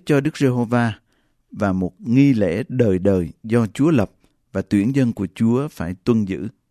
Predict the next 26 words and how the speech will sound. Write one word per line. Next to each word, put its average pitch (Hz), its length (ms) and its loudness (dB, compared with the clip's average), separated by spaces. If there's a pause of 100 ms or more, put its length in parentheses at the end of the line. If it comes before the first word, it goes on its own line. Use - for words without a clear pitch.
(720)
Trước 156 160 -2
hết 156 160 -4 (880)
là 113 140 -2
kỷ 120 220 0
niệm. 127 340 -2 (640)
Sự - 220 -2
kiện 123 280 2
này 127 100 4
cần 123 240 0
phải 123 240 -2
ghi 165 140 0
nhớ 160 320 0
bởi 110 260 -2
vì 117 220 0
con 147 260 4
dân 147 160 2
Chúa 175 160 2
dễ 123 240 2
quên 151 300 4
những 113 140 0
việc 117 220 0
Chúa 143 140 0
đã 127 140 -2
làm 107 260 0
cho 120 140 0
họ, 98 260 -4